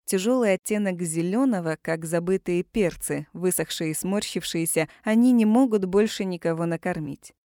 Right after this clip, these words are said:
Неприятный коричневый, который продолжает извиваться наподобие мертвой реки после апокалипсиса. Цвет мумии, которую изнутри съели черви.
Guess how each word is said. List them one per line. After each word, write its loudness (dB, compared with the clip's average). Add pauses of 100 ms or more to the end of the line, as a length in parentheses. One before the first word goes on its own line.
(360)
Неприятный 0
коричневый, -4
который 2
продолжает 0
извиваться -2
наподобие 0
мертвой -2
реки -6
после -4
апокалипсиса. -6 (640)
Цвет -2
мумии, 2
которую 0
изнутри -2
съели -2
черви. -4